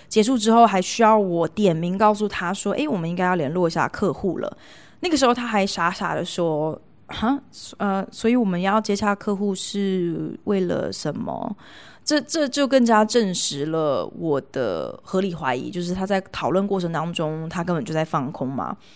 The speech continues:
还需要我重述一遍说，“今天我们到底是为了什么在讨论？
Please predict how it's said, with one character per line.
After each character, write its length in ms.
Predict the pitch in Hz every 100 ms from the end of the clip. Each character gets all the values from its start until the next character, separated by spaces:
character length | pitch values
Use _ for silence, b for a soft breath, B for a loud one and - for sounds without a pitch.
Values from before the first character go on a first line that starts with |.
| B
还 160 | B 208
需 140 | 220
要 80 | 277
我 140 | 247 185
重 300 | - 196 208
述 260 | - 254
一 120 | -
遍 380 | 180 - 247 180
说 300 | 185 202 190
，“今 100 | 208
天 180 | 240 247
我 60 | 240
们 140 | 165
到 140 | 190 185
底 40 |
是 120 | 175
为 160 | 196 185
了 120 | 151
什 180 | - 160
么 120 | 139
在 100 | 127
讨 280 | - 135 87
论？ 260 | 175 170